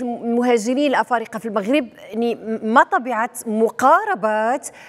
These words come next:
التعاطي مع إشكالية التسوية والإدماج؟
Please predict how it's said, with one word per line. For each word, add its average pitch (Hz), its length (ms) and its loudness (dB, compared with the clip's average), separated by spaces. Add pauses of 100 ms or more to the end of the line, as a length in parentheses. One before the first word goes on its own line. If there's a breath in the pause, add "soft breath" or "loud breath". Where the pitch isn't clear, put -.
(120)
التعاطي 233 1080 0
مع 208 380 0 (100)
إشكالية 214 480 2
التسوية 240 680 0 (120)
والإدماج؟ 180 800 -4